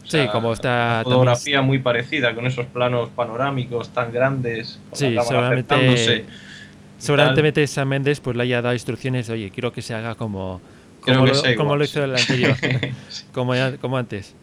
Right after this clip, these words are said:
Speaker 2: Se haga exactamente igual que Skyfall.
Speaker 1: Sí.
Speaker 2: Así que, oye, le habrá cogido un poco el trabajo para hacer un poco el mismo estilo.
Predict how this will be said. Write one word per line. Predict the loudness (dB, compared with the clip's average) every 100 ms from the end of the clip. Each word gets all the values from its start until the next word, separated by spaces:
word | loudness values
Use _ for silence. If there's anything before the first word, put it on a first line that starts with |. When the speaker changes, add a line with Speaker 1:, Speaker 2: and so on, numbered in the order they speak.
| -20
Speaker 2:
Se | -8 -6
haga | -4
exactamente | -4 -6 -6 -4
igual | -4 -4
que | -6
Skyfall. | -10 -10 -12 -14 -16 -20 -20 -20 -20 -20
Speaker 1:
Sí. | -20 -20 -20 -20 -20 -20 -20 -20 -20 -20 -12
Speaker 2:
Así | -10 -8 -6
que, |
oye, | -4 -2
le | -2
habrá | -2
cogido | -4 -6 -4 -4
un |
poco | -4 -4 -6
el |
trabajo | -4 -6 -6 -8 -10
para | -10
hacer | -10 -10
un | -10
poco | -10 -8
el | -6 -6 -8
mismo | -10 -10 -10
estilo. | -12 -14 -16